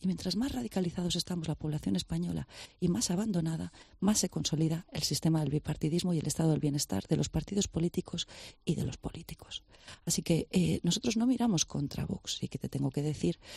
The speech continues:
y lo digo muy claro, y además, mira, lo voy a contar, conforme acabe esta entrevista, eh, voy a comisaría a poner una denuncia,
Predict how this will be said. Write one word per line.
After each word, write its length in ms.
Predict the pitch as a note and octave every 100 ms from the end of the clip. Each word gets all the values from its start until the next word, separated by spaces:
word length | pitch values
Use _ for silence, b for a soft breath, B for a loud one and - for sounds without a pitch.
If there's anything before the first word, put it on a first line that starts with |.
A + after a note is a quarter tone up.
| B B
y 60 | D#3+
lo 100 | C#3+
digo 160 | - C3+
muy 140 | C3+
claro, 320 | - - - - B B B B B -
y 60 |
además, 200 | C3+ C#3
mira, 200 | - E3+
lo 40 | D#3
voy 100 | C#3+
a 40 |
contar, 340 | - - E3+ - - -
conforme 320 | D#3 - D3
acabe 200 | C3+ D3+
esta 140 | -
entrevista, 600 | D3 D3+ D3 - D#3 D#3 -
eh, 360 | D3+ D3 D3+ D#3
voy 140 | D3
a 80 | -
comisaría 460 | - C#3+ C#3+ F3
a 20 | E3+
poner 220 | C#3+ C3+
una 160 | C3+
denuncia, 420 | C3+ D3 - E3+